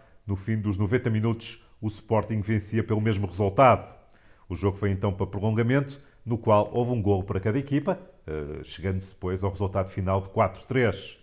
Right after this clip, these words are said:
O árbitro holandês Ravens decidiu então que o jogo iria para as grandes penalidades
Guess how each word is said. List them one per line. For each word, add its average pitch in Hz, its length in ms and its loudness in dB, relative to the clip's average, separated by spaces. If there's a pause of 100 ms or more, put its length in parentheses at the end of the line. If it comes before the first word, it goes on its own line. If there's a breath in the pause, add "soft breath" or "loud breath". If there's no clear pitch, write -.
(480 soft breath)
O 95 140 0
árbitro 95 420 2
holandês 101 760 0 (240 soft breath)
Ravens 127 680 0 (200 soft breath)
decidiu 131 340 0
então 107 300 2 (340)
que 101 320 -2 (140)
o 92 120 -6
jogo 90 500 -4
iria 90 600 -2 (180)
para 90 480 -2 (100)
as 92 160 -4
grandes 107 340 2
penalidades 98 920 0